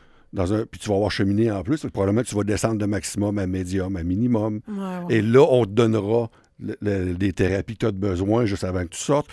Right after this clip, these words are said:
Speaker 1: On te donnera des habilités de travail juste avant que tu sortes pour être sûr que quand tu sors, tu reviennes
Speaker 2: Fait
Speaker 1: pas.
Speaker 2: que de cibler que le budget va sur les bonnes personnes, finalement, au lieu de, de
Speaker 1: Ouais, ben là, on l'envoie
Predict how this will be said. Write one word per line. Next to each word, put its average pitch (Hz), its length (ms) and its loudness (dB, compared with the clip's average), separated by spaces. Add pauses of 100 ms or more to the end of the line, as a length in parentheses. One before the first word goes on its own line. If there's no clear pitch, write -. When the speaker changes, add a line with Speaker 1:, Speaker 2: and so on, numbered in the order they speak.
Speaker 1:
On 101 120 0
te 110 40 -6
donnera 110 300 2
des 113 240 0
habilités 104 420 0
de - 60 -20
travail 104 400 -2
juste 95 160 -6
avant 95 200 -2
que 87 60 -8
tu - 100 -14
sortes 113 260 -2 (300)
pour 170 220 10
être 123 160 4
sûr 147 140 2
que 123 40 0
quand 110 200 -4
tu - 80 -14
sors, 110 220 -2
tu - 100 -10
reviennes 90 280 -4
Speaker 2:
Fait 262 100 0
Speaker 1:
pas. - 80 2
Speaker 2:
que 240 40 2
de 240 60 4
cibler 233 420 0
que 269 120 -4
le 226 60 0
budget 196 380 -2
va 208 140 -4
sur 196 160 -6
les 185 100 -4
bonnes 196 240 -4
personnes, 190 480 -6
finalement, 180 560 -6
au 156 60 -10
lieu 175 120 -8
de, 170 120 -10
de 160 140 -6
Speaker 1:
Ouais, 120 160 6
ben 104 140 4
là, 127 100 8
on 143 80 8
l'envoie 117 320 6